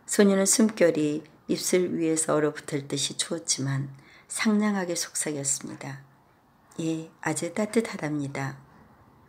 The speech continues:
그러자 서리는 이를 부드득 깔고 추운 손길을 뻗으며 눈에는 광채를 띤 채 추위로 갈라지는 소리를 더욱 심하게 내며 마지막으로 소녀에게 물었습니다. "그래 아가씨, 이래도 따뜻한가?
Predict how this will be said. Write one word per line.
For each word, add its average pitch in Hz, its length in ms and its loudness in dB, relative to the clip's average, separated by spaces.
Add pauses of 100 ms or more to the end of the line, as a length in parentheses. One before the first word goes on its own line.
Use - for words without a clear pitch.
(240)
그러자 185 300 8
서리는 196 480 2
이를 185 280 4
부드득 160 380 -4
깔고 147 520 -4
추운 214 260 2
손길을 170 480 -2
뻗으며 147 480 -2 (320)
눈에는 180 340 4
광채를 175 560 0
띤 139 240 -4
채 135 260 -8 (300)
추위로 202 320 6
갈라지는 160 540 4
소리를 151 480 -2
더욱 170 240 -2
심하게 202 440 4
내며 147 480 0 (140)
마지막으로 143 760 -4
소녀에게 160 540 -2
물었습니다. 139 720 -4 (1040)
"그래 180 200 6
아가씨, 147 520 4
이래도 165 440 4
따뜻한가? 160 760 0